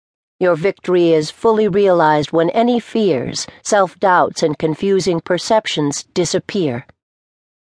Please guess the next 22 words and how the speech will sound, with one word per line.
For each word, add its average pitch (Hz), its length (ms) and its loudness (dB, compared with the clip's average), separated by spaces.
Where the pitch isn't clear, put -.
As 233 180 2
we 240 100 2
collectively 208 680 0
come 185 240 0
to 185 180 0
understand 175 640 0
just 180 260 0
what 175 240 2
verbal 170 400 0
abuse 165 460 0
is 147 340 2
and 170 160 0
how 185 260 2
it 160 80 0
impacts 175 640 0
humanity, 160 720 0
we 226 100 2
will 202 160 2
have 190 220 2
a 180 80 2
healthier 165 520 0
world. 160 580 0